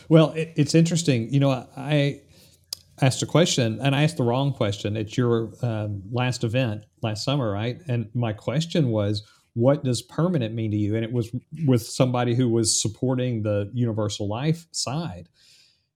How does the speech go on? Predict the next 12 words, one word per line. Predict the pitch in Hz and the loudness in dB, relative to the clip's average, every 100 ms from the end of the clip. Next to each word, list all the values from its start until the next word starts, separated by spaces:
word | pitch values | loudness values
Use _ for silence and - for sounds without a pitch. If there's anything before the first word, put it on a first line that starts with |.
| _ 131 | _ 0
And | 127 127 131 | 2 2 2
they | 139 | 2
gave | 143 156 147 | 4 4 4
me | |
the | 123 | 2
technical | 120 - 165 165 135 135 120 123 | -2 -2 -2 0 -2 0 0 0
answer, | 156 202 - 95 | 0 0 -4 -4
which | 110 120 - | -2 -4 0
was | 123 | -2
correct. | - 123 156 175 | -2 -4 -4 -4
And | 113 120 | -4 0
that | 151 - | -2 -4